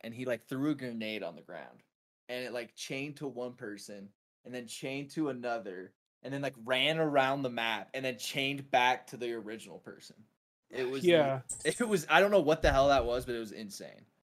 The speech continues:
Speaker 2: So there's a new, <clears throat> so this season people have been mad because, well, P V P wise have been mad because, um, they had just done, like, a stasis tuning,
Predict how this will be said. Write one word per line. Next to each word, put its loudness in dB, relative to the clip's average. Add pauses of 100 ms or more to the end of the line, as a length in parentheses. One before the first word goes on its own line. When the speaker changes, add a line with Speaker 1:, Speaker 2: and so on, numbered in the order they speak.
(200)
Speaker 2:
So 2
there's 6
a 4
new, 4 (680)
<clears throat> 8
so 4
this 6
season 6
people 6
have 6
been 8
mad 6
because, 0
well, -4
P 6
V 2
P 4
wise 2
have 0
been 0
mad 0
because, 0 (840)
um, 2 (200)
they 10
had 8
just 8 (100)
done, 8
like, 4
a 4
stasis 0 (200)
tuning, 8